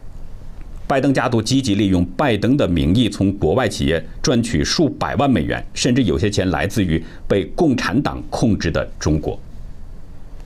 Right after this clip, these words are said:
最后他说：“天佑美国。”啊，这个声明呢，我们就读完了，大家可以去在网上搜一下看看啊，这个，呃，布瑞马斯基发出的这个声明，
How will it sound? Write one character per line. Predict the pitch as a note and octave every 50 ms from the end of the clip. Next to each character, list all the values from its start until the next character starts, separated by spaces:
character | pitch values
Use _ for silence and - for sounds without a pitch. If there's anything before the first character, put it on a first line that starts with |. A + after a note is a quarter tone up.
| - - - - - -
最 | - - G#2+
后 | - D#2
他 | C#2+ D2
说 | C#2+ - - - - - - - - - - - - - - - -
：“天 | - - -
佑 | G#2+ G2
美 | D#2 D2 C2+
国。” | - - - - - - - - - - - - - - - - - - - - - - - - - - - - - -
啊， | A2 G#2+ G#2+ G#2+ G#2+
这 | G#2+ C#3+ B2+
个 | A#2+
声 | A2+ - C3+ C3
明 | A#2+ G2+ G#2+
呢， | A#2+
我 | G#2 E2+
们 | F2 F#2+
就 | G2+
读 | - G2
完 | F2+ F2 D#2
了， | D#2 E2
大 | - C3+ C3+
家 | C3 C3+
可 | - - D#3
以 | D3 - -
去 | - - - B2+ A#2
在 | A#2 D3 D3
网 | C3 G2 C2 -
上 | - G#2+ G2 F#2+ F#2 F2+ - - - - - - - - - - -
搜 | - - - C#3+ D#3
一 | -
下 | - - E2+ E2
看 | - - D#3 A2
看 | D2+ D2 C2+ - -
啊， | - - G2+ F#2
这 | G2 A2 F2
个， | F2+ F2+ F2 - - - - - - - - -
呃， | - A#2 G2 F#2+ F#2+
布 | F#2 - A2
瑞 | G#2+
马 | G#2+ F#2 E2+
斯 | - - G#2
基 | F#2+ G2 F#2+
发 | - G2 F#2 F#2+
出 | G#2 F#2+
的 | F2+ E2+
这 | E2+
个 | D2
声 | D#2 - - D#2+
明， | D2 A1+